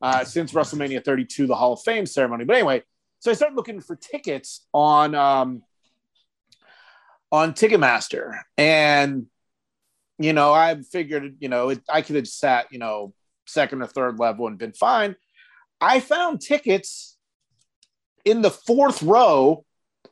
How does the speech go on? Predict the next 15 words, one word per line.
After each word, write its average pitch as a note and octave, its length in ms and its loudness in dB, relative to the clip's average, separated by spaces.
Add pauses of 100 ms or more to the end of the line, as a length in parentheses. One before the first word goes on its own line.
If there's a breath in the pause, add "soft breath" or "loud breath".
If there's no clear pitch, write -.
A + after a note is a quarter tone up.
(880)
looking G#3+ 640 0
at G#3+ 200 0
the D4+ 80 0
hard C4+ 360 -4
cam, B2+ 400 -8 (1600)
and, G3+ 380 0
uh, G3+ 260 0
they G#3+ 80 -2
were A#3 120 0
a G#3 60 2
hundred A#3 280 -6
twenty A#3 240 -8
bucks A3+ 240 0
a G#3+ 40 -8
piece. C4 460 -6